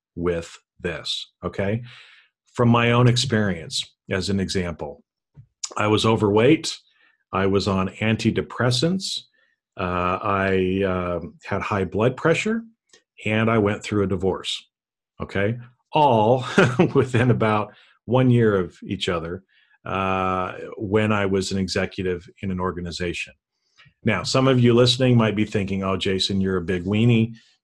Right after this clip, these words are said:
You know, you should have been able to handle that. Everything is okay." But here's the reality. We're all human, and many people out there feel like and have gone through those same kind of experiences that I have.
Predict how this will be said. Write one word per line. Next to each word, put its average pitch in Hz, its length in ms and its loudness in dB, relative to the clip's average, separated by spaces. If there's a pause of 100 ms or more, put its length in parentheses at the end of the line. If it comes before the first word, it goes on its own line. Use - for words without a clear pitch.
You 98 100 -6
know, 95 80 0
you 101 180 2
should 104 180 2
have 95 100 0
been 92 120 -2
able 90 240 -4
to - 60 -8
handle 113 400 0
that. 104 320 -2
Everything 101 440 -4
is 92 120 -4
okay." 131 560 -2 (460)
But 107 100 0
here's 123 280 6
the 113 60 4
reality. 104 640 0 (260)
We're 95 180 -8
all 107 300 2
human, 123 540 0 (560)
and 101 260 0
many 113 340 2
people 117 360 -2
out 98 260 -2
there 90 220 -2
feel 92 540 -2
like 85 400 -6
and 90 140 -6
have 85 120 -8
gone 95 340 -2
through 95 400 -2
those 87 320 -6
same 101 340 -6
kind 95 260 -4
of 87 80 -8
experiences 90 800 -8
that 87 100 -8
I 87 180 -6
have. 127 340 -4